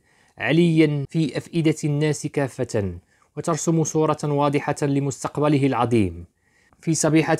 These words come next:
ذلك اليوم خرج حمزة كعادته، وعند الكعبة وجد نفرا من أشراف قريش وساداتها فجلس معهم يستمع لما يقولون.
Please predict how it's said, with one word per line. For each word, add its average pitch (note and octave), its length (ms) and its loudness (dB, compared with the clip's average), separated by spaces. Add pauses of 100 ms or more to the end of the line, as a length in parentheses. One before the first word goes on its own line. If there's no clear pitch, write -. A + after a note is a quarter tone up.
ذلك D#3 380 0
اليوم D3 500 0 (220)
خرج E3 380 0
حمزة D3+ 380 -6
كعادته، B2+ 680 -4 (520)
وعند C3 320 0
الكعبة C#3 440 2
وجد C#3 340 2
نفرا C#3+ 340 0
من C#3 240 -2
أشراف C3+ 420 -4
قريش C#3+ 540 0 (280)
وساداتها C#3+ 840 2
فجلس C#3 420 0
معهم A2 540 -2 (460)
يستمع D#3 440 0
لما D3+ 380 2
يقولون. C#3+ 720 2